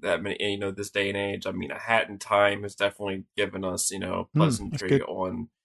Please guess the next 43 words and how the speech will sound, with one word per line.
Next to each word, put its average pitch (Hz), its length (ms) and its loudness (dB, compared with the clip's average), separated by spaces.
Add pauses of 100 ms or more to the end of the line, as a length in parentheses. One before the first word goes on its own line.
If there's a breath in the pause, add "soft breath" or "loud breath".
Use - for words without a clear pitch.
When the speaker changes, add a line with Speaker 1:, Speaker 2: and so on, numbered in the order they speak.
(160)
Speaker 1:
seeing 107 380 2
a - 20 2
lot 101 160 8
of 98 80 0
the 95 80 -6
stuff 98 300 2
I 87 100 4
miss 95 220 0
from 98 140 -8
these 95 180 -4
games 95 580 -4 (180)
and 110 440 2
executing 107 600 0
it - 120 0 (140)
very 98 340 2
well, 87 340 2
mind 80 320 -6
you. 80 240 -6
I 76 60 -16
mean, 78 160 -10
I 78 120 0
love 92 280 0
the - 80 -14
game. 76 460 -2 (100)
That's - 160 -14
why 95 160 2
I 85 60 -6
bought 92 260 2
it 98 60 0
on 95 140 0
the, 92 100 -4
Speaker 2:
Mm-hmm. 120 240 0
Speaker 1:
I 165 80 6
bought 104 260 6
it, - 60 2 (100)
pre-ordered 104 340 2
the - 60 -12
physical 98 460 -4
release 92 360 -4
on - 60 -10
the - 60 -8
Switch. 98 600 -2 (200)
Oh, - 220 -6